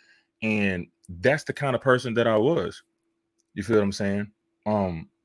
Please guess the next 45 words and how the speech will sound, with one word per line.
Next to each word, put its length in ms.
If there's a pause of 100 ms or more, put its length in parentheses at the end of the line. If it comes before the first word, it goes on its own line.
(120)
I 60
wasn't 240
quite 200
sure 220
about 280
things. 440 (500)
Uh, 320 (120)
Gina 240
said, 400 (1400)
uh, 80
"Some 220
people 220
prefer 220
to 100
keep 240
their 100
plans 340
to 80
themselves. 480
Perhaps 340
they 140
don't 180
trust 320
enough 280 (380)
to 80
put 140
their 120
plans 320
forward 400
because 420
they 140
don't 200
have 180
time 400 (360)
to 140
entertain 520
criticism." 680
And, 200
you 60
know, 140
I 120
can 160
understand 460
that 140
too. 320